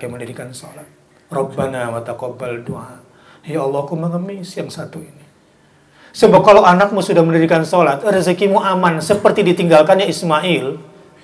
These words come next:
dan Hajar oleh Ibrahim. Itu doa Ibrahim. Ibrahim nggak sanggup menafkahi anaknya. Tapi dengan doa itu, "Rabbi ja'alni muqimas sholati wa min dzurriyyati wa rabb-, rabbana wa taqabbal du'a."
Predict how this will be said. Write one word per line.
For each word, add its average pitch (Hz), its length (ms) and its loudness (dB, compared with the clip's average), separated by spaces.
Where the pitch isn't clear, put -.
dan 160 240 4
Hajar 147 640 2
oleh 185 240 4
Ibrahim. 180 640 0
Itu 269 240 0
doa 233 240 8
Ibrahim. 240 560 2
Ibrahim 277 320 6
nggak - 160 6
sanggup 294 400 4
menafkahi 233 480 4
anaknya. 254 560 -2
Tapi 196 240 4
dengan 175 320 2
doa 294 240 8
itu, 254 160 4
"Rabbi 214 320 6
ja'alni 185 800 4
muqimas 190 640 0
sholati 170 560 4
wa 226 120 6
min 208 240 4
dzurriyyati 170 800 2
wa 175 160 4
rabb-, 196 320 4
rabbana 190 440 4
wa - 40 2
taqabbal 269 400 6
du'a." 285 240 8